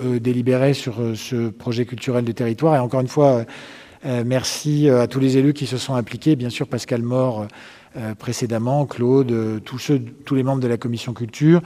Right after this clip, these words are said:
les acteurs associatifs, les acteurs municipaux, euh, toutes et tous qui ont permis d'aboutir à ce document, euh, ambitieux, euh, qu'il va falloir incarner, comme William, euh,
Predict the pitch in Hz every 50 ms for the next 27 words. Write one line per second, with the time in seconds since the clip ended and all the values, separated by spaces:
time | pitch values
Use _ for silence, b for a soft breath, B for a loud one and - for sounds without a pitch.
0 | B B B B B B B B - 135 135 131 139 127 - - 139 123 123 -
1 | - 123 - - 135 120 - - 160 170 175 180 170 - - 127 117 117 110 117
2 | - - 127 107 110 123 131 139 135 127 - - - 110 131 139 147 160 160 B
3 | B B B B B B 131 120 107 107 101 104 107 - - 139 113 117 110 -
4 | 143 147 143 - 147 127 110 123 117 113 123 127 117 110 104 113 - - 135 113
5 | 113 104 104 110 - - 110 110 120 135 147 147 131 117 110 107 101 101 - 120
6 | 117 110 110 107 - - - 127 131 151 170 190 190 - - 120 110 107 104 101
7 | 104 - b b b b b b _ - 110 117 107 - 113 113 123 135 135 131
8 | - 151 151 - 143 123 104 110 113 123 143 - 131 113 110 107 107 107 120 123
9 | 120 107 104